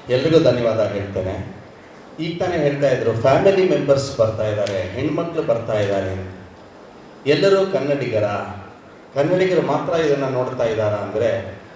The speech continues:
ನನಗೆ ಆದ ಅನುಭವ ಹೇಳ್ತೇನೆ. ಹದಿನೈದನೇ ತಾರೀಕು ಪಿಕ್ಚರ್ ರಿಲೀಸ್ ಆಯ್ತು. ಅವತ್ತಿನ ದಿನ ನನ್ನ ತಾಯಿಗೆ, ಆ, ವ-, ಫೋರ್ಟಿಸ್ ಹಾಸ್ಪಿಟಲಲ್ಲಿ ಹಿಪ್ ಬೋನ್ ರಿಪ್ಲೇಸ್ಮೆಂಟ್ ಆಪರೇಷನ್ ಇದೆ. So ಮಾರನೇ ದಿನ ನಾನು ಸಿನಿಪೋಲಿಸಲ್ಲಿ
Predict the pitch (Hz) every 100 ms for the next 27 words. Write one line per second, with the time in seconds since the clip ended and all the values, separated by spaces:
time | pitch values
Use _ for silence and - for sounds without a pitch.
0 | - - 135 170 190 165 151 151 135 131
1 | 123 117 110 107 - 104 104 120 131 175
2 | 180 131 147 143 143 139 131 127 147 131
3 | 131 139 135 107 104 104 131 - - -
4 | - - - 143 175 175 151 147 156 143
5 | 120 117 127 143 135 139 135 120 104 95
6 | 95 - - - 104 101 98 95 92 104
7 | 120 - 117 110 107 - 175 - 190 -
8 | 123 - - 123 120 107 127 131 110 139
9 | - 165 160 139 123 123 117 107 110 104
10 | 101 104 104 - - 90 90 - - -
11 | - - - - 175 165 220 226 226 196
12 | 190 196 170 156 160 147 123 110 110 156
13 | 165 - 131 127 113 104 98 92 92